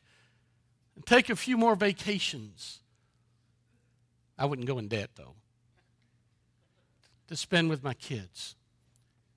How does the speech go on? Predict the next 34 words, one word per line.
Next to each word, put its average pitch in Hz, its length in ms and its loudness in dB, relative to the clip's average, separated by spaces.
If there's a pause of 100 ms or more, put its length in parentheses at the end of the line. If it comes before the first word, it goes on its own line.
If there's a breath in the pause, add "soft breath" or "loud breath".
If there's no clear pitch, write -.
(240)
You 190 100 -6
see, 226 200 6
dear 190 180 8
people, 170 480 0 (1200)
we 185 140 8
all 240 840 12 (120)
have 190 240 2
to 180 180 4
account 156 840 -2 (720)
for 151 140 -2
the 135 120 0
seasons 101 1000 -4 (960)
that 156 220 2
God 160 340 4 (140)
gives 151 260 0
to 135 180 -2
us. 104 320 -8
If 131 140 -8
you 127 60 -10
study 185 400 6
Joshua, 180 420 8
he 180 80 8
had 208 80 10
only 208 160 6
three 208 240 0
responsibilities. 170 960 -2
Number 160 180 -2
one, 208 100 0
he 180 60 2
had 165 100 0
to 165 40 -4
lead 170 140 -2
the 156 80 -8
people. 170 340 -10